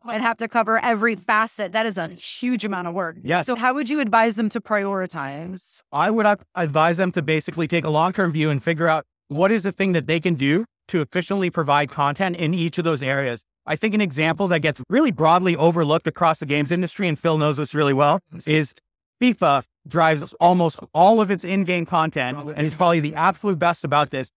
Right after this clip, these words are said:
Speaker 2: with tools. If you look at what fifa Ultimate Team is able to do,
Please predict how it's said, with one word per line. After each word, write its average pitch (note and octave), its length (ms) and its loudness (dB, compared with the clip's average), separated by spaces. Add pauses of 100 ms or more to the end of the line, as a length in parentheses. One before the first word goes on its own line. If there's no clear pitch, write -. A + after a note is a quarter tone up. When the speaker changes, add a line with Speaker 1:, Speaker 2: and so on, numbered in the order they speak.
(140)
Speaker 2:
with D#3+ 300 -2
tools. A#2 500 -8
If G3 160 0
you G#3 100 4
look A3+ 160 2
at A3 140 2
what E3+ 260 2
fifa G3 240 0
Ultimate E3 400 0
Team D#3+ 220 -2
is C#3+ 100 -4
able D3 240 0
to C#3 100 -8
do, D3 340 0